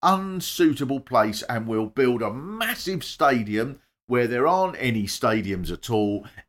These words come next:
in the desert, in, in conditions where it is literally impossible to even, I don't know, tarmac three yards of road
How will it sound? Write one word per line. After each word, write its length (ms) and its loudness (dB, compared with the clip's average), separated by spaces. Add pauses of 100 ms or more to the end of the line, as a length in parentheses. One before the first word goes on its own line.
in 260 2
the 100 2
desert, 560 -4 (300)
in, 380 0 (300)
in 400 0
conditions 720 -2
where 240 2
it 100 -4
is 300 -4 (100)
literally 720 0
impossible 840 -4 (300)
to 260 2 (260)
even, 500 0 (180)
I 140 2
don't 120 -2
know, 240 -6
tarmac 580 0
three 440 -2 (520)
yards 440 0
of 160 -8
road 480 0